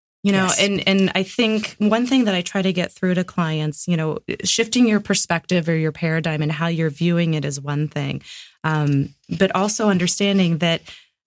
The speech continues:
Speaker 1: um, for as much as sometimes a franchise can feel like a plug and play, there's still a lot of work that
Speaker 2: Mm-hmm.
Speaker 1: needs to be done.
Speaker 2: Right.
Speaker 1: It's not just,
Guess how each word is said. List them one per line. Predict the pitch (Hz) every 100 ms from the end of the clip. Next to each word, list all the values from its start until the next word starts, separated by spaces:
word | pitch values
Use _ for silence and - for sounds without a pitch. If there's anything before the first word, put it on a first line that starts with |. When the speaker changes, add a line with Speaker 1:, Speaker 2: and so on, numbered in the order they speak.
| -
Speaker 1:
um, | 160 151 156
for | - 220
as | 214 185
much | 208 220 277
as | 285
sometimes | - 202 196 196 190
a | 175
franchise | - 175 175 - 180 170 -
can | - 160
feel | - 180 175
like | 165 156
a | 160
plug | 143 - 165
and | 156 143
play, | - 170 123 - 175 - _ _ _ _ _ -
there's | 208
still | - 294 339
a |
lot | 285 202
of | 180 156
work | 175 185 180
that | -
Speaker 2:
Mm-hmm. | 202 185 208
Speaker 1:
needs | 240 262 -
to | -
be | 135 -
done. | 160 139 135 -
Speaker 2:
Right. | 160 156
Speaker 1:
It's | 139 -
not | 190 185 214 214
just, | - 175 165 - -